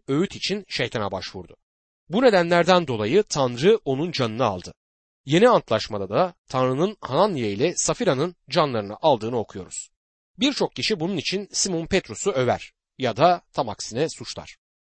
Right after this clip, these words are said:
Bana kalırsa o gün bu işe en çok şaşıran kişi Simon Petrus'tu. Onların ölümünden Tanrı sorumluydu ve Saul de suçlarından ötürü öldü. Çoğu zaman Tanrı insanın kötülükleri, günahları yüzünden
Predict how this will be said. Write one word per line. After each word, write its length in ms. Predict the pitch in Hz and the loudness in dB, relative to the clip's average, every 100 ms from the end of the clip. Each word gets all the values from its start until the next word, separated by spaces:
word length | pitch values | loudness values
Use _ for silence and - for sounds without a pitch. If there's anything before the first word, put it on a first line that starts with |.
| _ | _
Bana 200 | - 202 | 2 4
kalırsa 340 | 240 135 113 170 | 4 2 0 0
o 200 | 175 185 | 2 0
gün 240 | 131 175 - | 0 -6 -10
bu 220 | 135 202 | -6 -4
işe 320 | 120 - 170 - | -2 -2 -2 0
en 180 | 180 190 | -2 -2
çok 220 | 117 - | -4 -4
şaşıran 360 | 139 - 107 | -4 -2 -6
kişi 340 | 98 117 - 220 _ _ | -6 -4 -2 -2 _ _
Simon 340 | - 160 127 | -2 -2 -2
Petrus'tu. 500 | 147 110 - 92 - - _ _ _ _ _ | -4 -4 -6 -18 -20 -20 _ _ _ _ _
Onların 500 | - 165 180 240 285 | 2 4 6 4 2
ölümünden 480 | 165 170 165 170 208 | 0 0 0 0 0
Tanrı 320 | 208 156 151 | 2 2 2
sorumluydu 720 | 143 123 104 95 95 110 196 202 | 0 -4 -4 -8 -10 -2 -2 0
ve 120 | 135 | -2
Saul 400 | 139 - 175 113 | 0 2 2 2
de 160 | 98 175 | 0 -2
suçlarından 680 | - 139 - 127 104 104 92 - | -4 -10 -2 -2 -2 -4 -6 -6
ötürü 420 | 107 - 127 180 - | -8 -4 -4 -4 -4
öldü. 300 | 120 98 80 _ _ _ _ _ | -6 -6 -12 _ _ _ _ _
Çoğu 220 | - 254 247 | 4 6 6
zaman 280 | 170 175 | 6 4
Tanrı 420 | - 156 139 165 233 | 2 2 2 2 0
insanın 380 | 156 156 165 190 | -2 -2 0 -2
kötülükleri, 720 | - - 123 - 107 131 180 - _ | -4 -6 -6 -4 -2 0 -2 -4 _
günahları 480 | 143 151 117 147 | 0 0 2 2
yüzünden 560 | 185 135 - 101 120 185 | 2 0 -6 -2 0 0